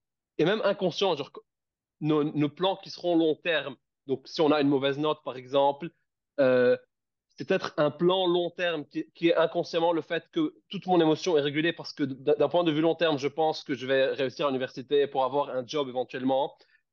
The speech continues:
Donc, tout ça, à chaque fois que le monde juste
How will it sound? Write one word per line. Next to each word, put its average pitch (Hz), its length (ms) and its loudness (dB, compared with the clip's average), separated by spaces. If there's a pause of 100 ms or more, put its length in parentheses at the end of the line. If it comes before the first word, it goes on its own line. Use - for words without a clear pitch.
(140)
Donc, 147 200 -2 (400)
tout 196 120 -2
ça, - 440 -2 (800)
à 175 80 0
chaque 240 180 0
fois 226 160 2
que 220 120 0
le 190 120 4
monde 196 300 2 (400)
juste 180 300 -10